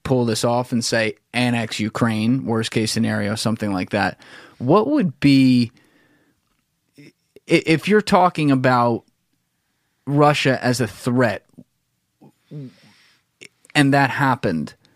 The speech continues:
strategically speaking, other than the obvious of they get a big chunk of land that was on mainland Europe of a nation that was supposed to be sovereign but now isn't,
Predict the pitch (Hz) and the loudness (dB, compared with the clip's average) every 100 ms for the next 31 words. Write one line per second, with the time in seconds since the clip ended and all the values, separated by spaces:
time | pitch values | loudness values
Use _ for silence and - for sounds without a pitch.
0 | _ - - 160 208 214 208 180 151 - | _ -8 -2 0 0 0 0 0 0 0
1 | 156 135 131 123 - 156 156 151 135 - | 0 0 0 0 2 2 2 2 2 0
2 | 127 127 123 120 120 - 120 113 - 110 | 0 0 0 0 -2 0 0 0 -2 -2
3 | 123 123 120 117 127 127 131 123 120 117 | 0 0 -2 -2 -4 0 0 2 0 0
4 | 113 113 110 120 113 117 117 117 113 113 | 0 0 0 0 0 0 0 0 0 0
5 | 113 101 110 - 82 117 113 110 113 110 | 0 -2 -4 -4 -4 0 0 0 -2 -2
6 | 110 113 117 113 110 110 107 107 101 107 | -2 -2 -2 -2 -2 -4 0 0 0 -2
7 | 110 98 110 107 117 110 95 87 | -2 -2 -4 -2 -2 -2 -4 -12